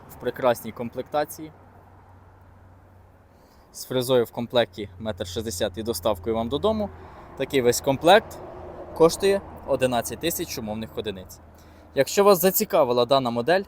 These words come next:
телефонуйте на номер компанії та уточнюйте в менеджера наявність.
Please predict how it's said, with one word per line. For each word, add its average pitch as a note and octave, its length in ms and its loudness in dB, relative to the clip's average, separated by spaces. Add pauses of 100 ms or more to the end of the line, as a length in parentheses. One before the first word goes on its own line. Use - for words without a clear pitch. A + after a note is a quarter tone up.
телефонуйте D#3 580 0
на C#3 100 -2
номер C#3+ 260 0
компанії G#3 560 4
та A3 240 4
уточнюйте E3+ 640 -2
в C3+ 40 -4
менеджера C#3 500 0
наявність. C3+ 520 -8